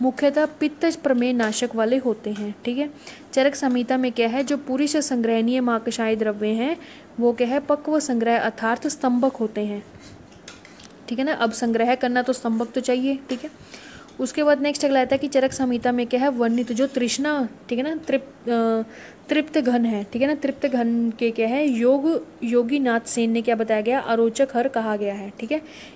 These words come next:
याद रखना, जो आचार्य चरक ने क्या है, तृप्ति घन जो बताया गया है महाकषाय, उसी को क्या है, योगीनाथ सेन ने क्या है, अरोचक हर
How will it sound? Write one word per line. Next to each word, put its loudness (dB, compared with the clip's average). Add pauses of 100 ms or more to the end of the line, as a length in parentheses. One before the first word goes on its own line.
याद 4
रखना, 0
जो 4
आचार्य 0
चरक 0
ने 0
क्या -2
है, 0
तृप्ति -2
घन 2
जो 2
बताया 0
गया 0
है -2
महाकषाय, -2 (360)
उसी -2
को 4
क्या 0
है, 0
योगीनाथ 0
सेन -2
ने 0
क्या -2
है, 0
अरोचक 0 (500)
हर 0